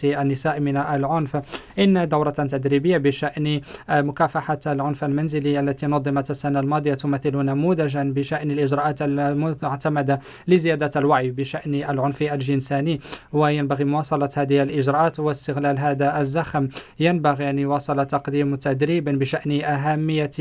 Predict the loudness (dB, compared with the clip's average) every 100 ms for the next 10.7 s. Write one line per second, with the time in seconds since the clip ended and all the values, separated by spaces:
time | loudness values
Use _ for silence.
0 | -4 -4 -14 -4 -2 0 0 0 -2 -2
1 | 0 -2 0 0 2 0 0 0 0 0
2 | -2 -2 -2 -4 -20 -12 -2 2 2 0
3 | -2 -2 -2 -4 -2 -2 2 2 4 4
4 | 2 2 0 0 -2 0 0 -2 -8 -12
5 | -2 0 0 -2 -2 0 0 0 0 0
6 | 0 0 0 0 0 -2 -2 -2 -2 -2
7 | 0 0 0 0 -2 -6 -4 -4 -2 0
8 | -2 -6 -10 0 4 4 2 0 0 0
9 | 0 -2 -4 -6 -2 0 0 0 0 2
10 | 4 4 2 2 0 -2 -6